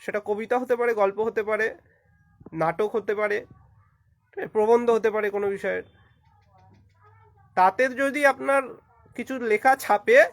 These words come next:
এবং সেই দপ্তর থেকে যদি আপনাকে শংসাপত্র দেয়, শর্ত দুটো ভালো করে বুঝবেন, আপনার লেখাও ছাপতে হবে, আবার সেখান থেকে আপনাকে শংসাপত্রও দেবে, সেই শংসাপত্র থাকতে হবে।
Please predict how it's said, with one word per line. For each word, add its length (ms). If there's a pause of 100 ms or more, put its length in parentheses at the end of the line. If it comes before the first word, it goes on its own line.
(300)
এবং 580 (640)
সেই 480
দপ্তর 420
থেকে 220
যদি 180
আপনাকে 300
শংসাপত্র 760
দেয়, 200 (1500)
শর্ত 320
দুটো 240
ভালো 220
করে 180
বুঝবেন, 420 (1400)
আপনার 300
লেখাও 480
ছাপতে 500
হবে, 560
আবার 280
সেখান 580
থেকে 140
আপনাকে 340
শংসাপত্রও 800
দেবে, 300
সেই 140
শংসাপত্র 600
থাকতে 340
হবে। 160